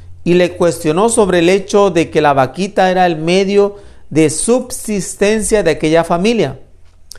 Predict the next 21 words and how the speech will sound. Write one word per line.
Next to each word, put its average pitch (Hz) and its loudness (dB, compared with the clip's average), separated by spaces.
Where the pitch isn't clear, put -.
Mas 170 -2
como 175 -2
percibió 165 2
el 208 2
silencio 180 0
absoluto 185 0
del 180 2
maestro, 190 -2
fue 170 0
a 180 -4
cumplir 151 -2
la 135 2
orden. 123 -4
Así 143 0
que 196 -2
empujó 165 -2
la 185 4
vaquita 190 -2
por 175 0
el 170 -2
preci-, 175 -4